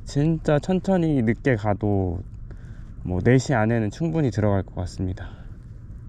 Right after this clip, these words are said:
천천히 느긋하게 가겠습니다. 어, 이제 앞쪽에 구룡포항이 보입니다.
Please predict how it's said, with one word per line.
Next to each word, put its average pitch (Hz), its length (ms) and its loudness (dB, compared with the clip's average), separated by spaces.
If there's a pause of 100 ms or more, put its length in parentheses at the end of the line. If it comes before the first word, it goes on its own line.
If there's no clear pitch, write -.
(720)
천천히 165 400 4
느긋하게 117 520 4
가겠습니다. 98 600 0 (1900)
어, 117 600 6 (240)
이제 113 120 2
앞쪽에 147 840 6 (960)
구룡포항이 180 720 4
보입니다. 120 600 2